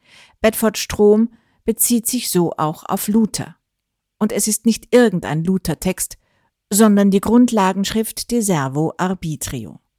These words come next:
vom unfreien Willen, in dem Luther diesen Gedanken teilt. In dieser Tradition stehen auch die Anhänger des reformierten Theologen Karl Barth, die Gott allein auf seine Selbstoffenbarung in Jesus Christus festlegen.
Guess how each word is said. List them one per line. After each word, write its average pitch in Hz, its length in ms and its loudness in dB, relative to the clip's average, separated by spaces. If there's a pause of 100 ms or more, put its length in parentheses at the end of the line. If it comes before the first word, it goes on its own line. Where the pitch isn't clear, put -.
(220)
vom - 280 -2
unfreien 160 680 0
Willen, - 340 -6 (480)
in 220 100 6
dem 208 180 4
Luther 196 500 0 (100)
diesen 185 260 0
Gedanken 190 540 -6
teilt. - 480 -14 (920)
In 247 160 6
dieser 302 240 4
Tradition 226 720 0
stehen 233 380 -4
auch - 160 -6
die - 220 -12
Anhänger 156 520 -2
des 175 220 -4
reformierten 185 600 -2
Theologen 170 600 -2
Karl 170 300 0
Barth, 170 460 0 (400)
die 196 100 -6
Gott 202 340 2
allein 180 460 2
auf - 140 -8
seine 185 280 -2
Selbstoffenbarung 165 1080 -4
in 180 140 -4
Jesus 165 360 -4
Christus - 440 -6
festlegen. - 640 -10